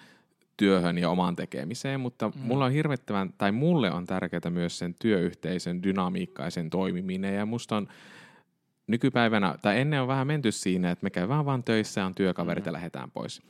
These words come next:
Speaker 1: Mut tämmönen niinku esimerkiksi vaikka tää hupitoimikunta, joka haluaa vaikuttaa siihen, että mitä saattaa vaikka tehdä työ ulkopuolellakin. Et käy vaan,
Speaker 2: Mm.
Speaker 1: esimerkiksi meillä oli vähän tuo, et käytiin tuohon eduskuntataloon tutustumassa.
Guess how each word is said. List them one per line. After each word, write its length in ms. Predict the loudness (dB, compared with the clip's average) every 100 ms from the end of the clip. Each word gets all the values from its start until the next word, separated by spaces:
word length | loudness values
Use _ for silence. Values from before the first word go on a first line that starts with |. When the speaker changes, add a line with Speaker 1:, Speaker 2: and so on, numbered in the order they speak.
| -20 -20 -10
Speaker 1:
Mut 140 | -6
tämmönen 380 | -2 0 0 0
niinku 160 | 2 2
esimerkiksi 600 | 2 2 2 2 -4 -6
vaikka 220 | -6 -2
tää 180 | -2 0
hupitoimikunta, 1800 | -2 -2 -2 -2 -4 -6 -6 -6 -10 -12 -12 -12 -4 0 0 -2 -4 -2 -2
joka 200 | 0 2
haluaa 240 | 2 4
vaikuttaa 420 | 2 2 -2 -4
siihen, 400 | -4 -2 -2 -2
että 140 | -6 -4
mitä 320 | -4 -4 -6 -10 -20 -6
saattaa 400 | -2 0 0 0
vaikka 280 | 0 0
tehdä 240 | -2 0 -2
työ 300 | 2 6 6
ulkopuolellakin. 1080 | 6 2 0 2 2 2 -2 -6 -4 -4 -4 -6
Et 140 | -4
käy 180 | 0 2
vaan, 140 | 4
Speaker 2:
Mm. 60 | 2
Speaker 1:
esimerkiksi 460 | 2 2 0 -2
meillä 140 | 0 2
oli 100 | 2
vähän 200 | 2 0
tuo, 260 | 0 0 -2 -14 -8 -4
et 140 | -4 -6 -10 -4
käytiin 260 | 0 0 2
tuohon 160 | 2 2
eduskuntataloon 760 | 0 0 -4 0 0 0 -2 -10 -12
tutustumassa. 640 | -8 -8 -10 -12 -12 -14